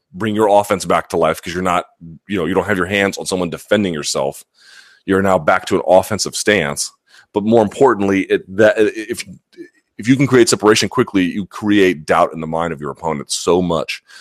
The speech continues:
It's like, "Oh my God, I can't do anything to this guy. I gotta sit here and, and box him up." Um, so great single leg takedown defense. Obviously, his movement was fantastic. Head movement, footwork was great.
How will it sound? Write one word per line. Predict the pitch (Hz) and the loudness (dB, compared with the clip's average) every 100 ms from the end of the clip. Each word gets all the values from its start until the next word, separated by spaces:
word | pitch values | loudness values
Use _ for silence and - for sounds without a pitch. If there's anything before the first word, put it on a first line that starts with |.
| - | -12
It's | - | -8
like, | 90 - | -6 -4
"Oh | 85 | -4
my | 76 | -4
God, | - 92 | -2 -2
I | 78 | -2
can't | - 87 69 | -4 -8 -10
do | _ - | _ -4
anything | 113 90 76 | -4 -4 -8
to | 76 | -8
this | 69 - | -8 -4
guy. | 73 73 | -2 2
I | |
gotta | 92 82 | 2 0
sit | - 82 | -4 -6
here | 80 | -6
and, | 80 71 | -6 -10
and | 80 | -10
box | 73 80 - | -2 -2 -2
him | 85 | -2
up." | 98 - _ - - - - - | 0 0 _ -20 -20 -20 -20 -6
Um, | 98 98 90 80 - _ - | 0 2 2 -2 -10 _ -8
so | - | -6
great | 90 95 104 107 | -4 0 2 2
single | - 107 101 | 2 0 4
leg | 98 92 | 4 2
takedown | 110 90 98 92 | -2 -2 0 0
defense. | 85 - 92 87 - - | -2 -2 0 0 -4 -2
Obviously, | 92 92 95 | -2 -2 -6
his | 85 | -6
movement | 87 92 85 | -4 -6 -4
was | 82 | -6
fantastic. | - 71 69 87 82 82 85 - | -6 -10 -10 -6 -4 -4 -4 -2
Head | 90 82 | -2 -2
movement, | 80 80 80 - | -4 -6 -8 -10
footwork | - 95 65 85 | -4 -2 -2 -4
was | 71 | -8
great. | 69 82 85 85 | -12 -2 0 0